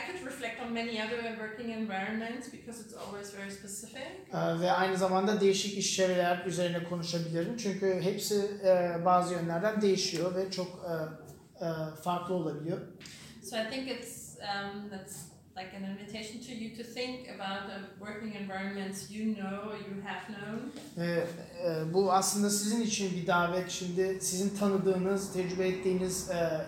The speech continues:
Speaker 2: iş çevreleri üzerine bir düşünmek.
Speaker 1: To, to think about what makes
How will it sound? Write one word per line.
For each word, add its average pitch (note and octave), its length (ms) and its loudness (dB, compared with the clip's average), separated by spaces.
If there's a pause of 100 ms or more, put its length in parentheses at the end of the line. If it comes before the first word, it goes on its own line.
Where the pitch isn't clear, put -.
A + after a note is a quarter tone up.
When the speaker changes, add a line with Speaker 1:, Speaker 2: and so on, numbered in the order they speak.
Speaker 2:
iş - 280 -2
çevreleri F#3 340 2
üzerine F#3 360 2
bir F3 140 -2
düşünmek. F#3 480 0 (920)
Speaker 1:
To, B3 60 -8 (180)
to B3+ 140 -8
think D4 140 -6 (140)
about A3 180 0 (100)
what G#3+ 120 -8
makes G#3+ 280 -4